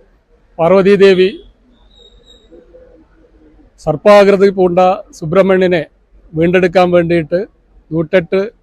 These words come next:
ശുക്ലഷഷ്ഠി വ്രതം ആചരിച്ചതു, അതുപോലെ തന്നെ താരകാസുര നിഗ്രഹ യുദ്ധത്തിൽ സുബ്രഹ്മണ്യനെ പ്രത്യക്ഷപ്പെടുത്താൻ വേണ്ടിയിട്ട് ദേവന്മാർ പോലും ഷഷ്ഠിവ്രതം ആചരിച്ചതായിട്ട്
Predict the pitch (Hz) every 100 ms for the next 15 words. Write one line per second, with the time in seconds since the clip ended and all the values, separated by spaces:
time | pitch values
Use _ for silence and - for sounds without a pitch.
0 | _ 151 - 190 185 165 - 190 233 _
1 | _ _ - 156 160 175 202 294 _ _
2 | - 165 165 170 175 175 180 - - -
3 | - - 156 160 170 175 175 175 - _
4 | _ _ _ _ _ _ - 160 170 185
5 | 175 185 185 190 180 165 180 180 180 214
6 | 165 147 175 175 165 - _ _ - -
7 | - _ - _ _ _ _ _ _ _
8 | _ _ _ - 156 185 202 202 202 175
9 | 175 170 180 185 185 180 180 175 180 185
10 | 156 165 190 202 208 202 202 196 226 269
11 | - - - - _ - 170 - 190 185
12 | 185 196 269 - 170 175 180 170 170 170
13 | 170 151